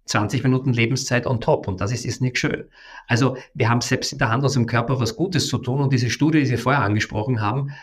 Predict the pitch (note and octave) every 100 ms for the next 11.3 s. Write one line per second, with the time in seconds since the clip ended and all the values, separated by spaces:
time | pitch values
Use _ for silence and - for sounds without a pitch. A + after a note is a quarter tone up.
0 | - - A#2+ B2 - - A#2+ A2 G#2+ D3+
1 | D#3 C#3 B2+ A#2 A2+ F3+ E3 C#3 B2+ B2
2 | - - - A#2 C3 C3 A2+ G2+ G2 G2
3 | G#2 G#2+ G#2 A2+ G2+ G#2+ G#2 A#2+ - A#2
4 | - A2 - G2 F#2+ F#2+ G2 F#2 G2 F#2
5 | G#2+ G#2+ - B2 B2 A2+ G#2+ G#2 G2 -
6 | - A#2 G#2 A#2+ A#2 - - - - -
7 | - A2 - G#2 D3+ - - A#2+ A2+ A2
8 | G#2 - A2+ E3 - G#2 F#2+ E2 - F#2
9 | - - A#2 G2+ F#2 C3 B2 A#2+ G2+ G2+
10 | E3 F#3+ F#3 - B2 - - - - F2+
11 | D#3+ F#3